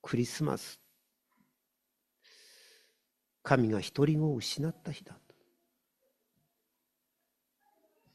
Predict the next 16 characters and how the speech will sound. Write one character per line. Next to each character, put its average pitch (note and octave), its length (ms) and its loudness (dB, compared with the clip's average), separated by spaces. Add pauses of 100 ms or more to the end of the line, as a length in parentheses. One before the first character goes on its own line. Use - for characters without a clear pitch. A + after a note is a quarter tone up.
(1600)
考 B2 240 2
え C#3+ 80 4
て B2+ 100 -2
み A#2 80 0
ま B2+ 120 0
す - 140 -16
と、 A2+ 380 -2
世 C3 140 8
に F3 120 8
来 - 80 -8
た B2+ 120 2
キ - 160 -4
リ B2 100 2
ス - 120 -10
ト C3 160 0
は C3 260 2